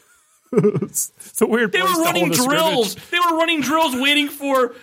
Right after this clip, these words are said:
Speaker 2: the magnanimous Terry Foster to bring him out the world's greatest pancakes.
Speaker 1: <laughs> They were doing up downs in the garbage.
Speaker 2: What?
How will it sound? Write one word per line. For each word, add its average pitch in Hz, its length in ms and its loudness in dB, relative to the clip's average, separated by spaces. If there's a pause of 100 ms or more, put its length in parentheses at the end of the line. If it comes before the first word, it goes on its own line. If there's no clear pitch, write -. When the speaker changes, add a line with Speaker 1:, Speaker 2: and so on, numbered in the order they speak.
(140)
Speaker 2:
the 277 100 -4
magnanimous 269 800 2
Terry 277 400 0
Foster 269 540 0
to 254 80 2
bring 277 260 0
him 269 80 0
out 269 160 0
the 269 100 0
world's 277 360 2
greatest 285 480 -2
pancakes. 269 880 -2
Speaker 1:
<laughs> - 40 -20
They 175 100 0
were 165 100 2
doing 156 180 2
up 139 240 -2
downs 113 380 2
in 117 60 -2
the 113 80 0
garbage. 117 460 -2 (1080)
Speaker 2:
What? 392 840 0